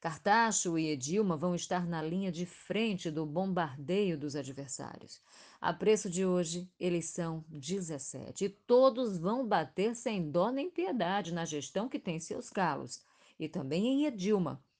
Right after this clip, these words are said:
professora, gestora com atuação consistente na educação básica, mas sem qualquer manejo e experiência política. Soma-se a isso o fato de ser concunhada de Cartacho, que já tentou eleger o irmão sem sucesso.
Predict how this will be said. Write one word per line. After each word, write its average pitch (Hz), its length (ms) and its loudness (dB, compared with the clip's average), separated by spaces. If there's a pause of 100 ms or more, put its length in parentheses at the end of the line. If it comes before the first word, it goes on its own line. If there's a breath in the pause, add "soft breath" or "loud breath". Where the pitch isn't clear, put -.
(100)
professora, 220 640 0
gestora 160 480 -2
com 185 160 -4
atuação 156 460 -4
consistente 196 600 -8
na 185 80 -2
educação 143 440 -6
básica, 180 460 -2 (240 loud breath)
mas 226 160 -2
sem 240 220 -2
qualquer 233 680 0
manejo 214 840 0
e 208 80 0
experiência 190 760 -2
política. 151 640 -4 (360 loud breath)
Soma-se 226 440 0
a 202 120 2
isso 190 260 0
o 185 60 -4
fato 175 340 -4
de 165 140 -8
ser 175 220 -4
concunhada 165 640 -4
de 143 80 -10
Cartacho, 156 640 -8
que 170 100 -6
já 165 320 -4
tentou 170 480 -6
eleger 156 420 -4
o 180 60 -2
irmão 156 320 -4
sem 143 180 -10
sucesso. - 720 -14